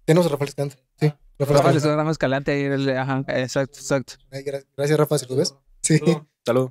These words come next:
Speaker 1: Sí, Rafael Escalante, muy buena persona. O sea, nos ha ayudado bastante.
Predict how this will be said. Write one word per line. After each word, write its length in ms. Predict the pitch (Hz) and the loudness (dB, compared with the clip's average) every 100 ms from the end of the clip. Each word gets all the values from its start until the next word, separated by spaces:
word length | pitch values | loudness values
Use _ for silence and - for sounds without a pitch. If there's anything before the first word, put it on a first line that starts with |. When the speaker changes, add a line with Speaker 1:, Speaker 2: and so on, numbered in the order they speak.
| - | -4
Speaker 1:
Sí, 200 | 147 160 | 0 2
Rafael 200 | 135 131 135 | 2 0 -2
Escalante, 280 | 135 135 | -4 -2
muy 160 | 127 127 | -2 -2
buena 160 | 135 131 | -2 -4
persona. 380 | 120 127 - - _ | -4 -8 -10 -18 _
O 60 | 123 | -6
sea, 200 | 127 127 | -2 -2
nos 100 | 127 | -2
ha 40 | |
ayudado 180 | 131 123 | -2 -2
bastante. 320 | 120 123 | -6 -14